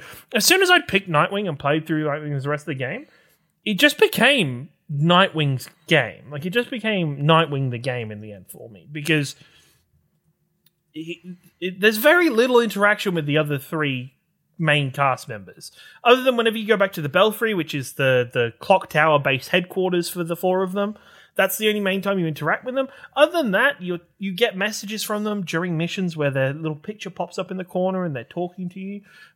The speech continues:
But you just get the sense that the other three are sat in desk chairs in front of the Bat computer talking to you while you're on the mission. You don't get the sense that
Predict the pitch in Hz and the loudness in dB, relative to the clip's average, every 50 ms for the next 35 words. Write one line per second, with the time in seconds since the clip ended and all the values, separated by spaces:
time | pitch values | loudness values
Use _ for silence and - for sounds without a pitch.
0 | _ - 202 202 202 - 180 170 170 170 226 247 240 - - 262 262 240 214 - | _ 2 4 4 4 2 -4 -6 -4 -2 -2 -2 -2 -2 -6 -8 -8 -8 -6 -2
1 | - 208 208 220 220 - - 180 185 190 160 170 170 196 180 - - 165 156 156 | 0 0 0 0 -4 -8 -12 -8 -2 0 0 2 2 0 -2 -2 -2 -2 -2 -2
2 | 151 139 - - - 160 160 180 - 160 143 131 - 156 139 139 - - - - | -2 -2 0 2 2 2 2 2 -2 -6 -8 -4 -2 0 -2 -2 -4 -6 -4 0
3 | 180 175 180 185 185 170 - - _ - 175 156 147 - 160 160 160 151 139 131 | 2 2 2 2 0 -2 -6 -12 _ -8 -6 -6 -2 -2 -2 0 0 -2 -2 0
4 | - 143 - - - - 180 170 - 202 190 196 247 269 - - - - - _ | 0 0 0 -2 -4 -8 -10 -8 -6 -4 -2 -2 -2 -4 -6 -10 -16 -20 -20 _
5 | - - 190 185 180 180 - 175 165 147 165 160 151 147 147 139 139 143 151 143 | -4 0 2 2 2 2 -2 -4 -6 -4 -4 -4 -4 -2 -2 -2 0 0 0 -2
6 | 143 131 127 123 117 120 113 104 - - - _ 147 156 165 175 240 262 247 208 | -4 -6 -6 -8 -8 -10 -10 -12 -14 -16 -18 _ -8 -2 0 2 2 2 2 0
7 | 220 220 220 190 151 - 175 165 151 143 - - 147 139 - | -4 -4 -4 -6 -6 -4 -4 -4 -4 -6 -8 -6 -6 -6 -6